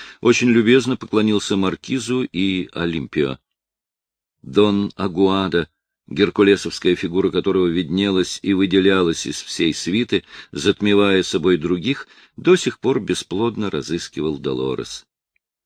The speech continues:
Да и разве мог он предположить, что дочь Картино запрятана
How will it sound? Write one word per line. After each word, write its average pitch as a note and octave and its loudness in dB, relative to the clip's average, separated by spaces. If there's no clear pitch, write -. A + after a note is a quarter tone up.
Да - -2
и E2+ 4
разве F2 2
мог A2+ -2
он B2 -4
предположить, G#2+ -2
что - -4
дочь A2+ 0
Картино F#2 -4
запрятана G2 -2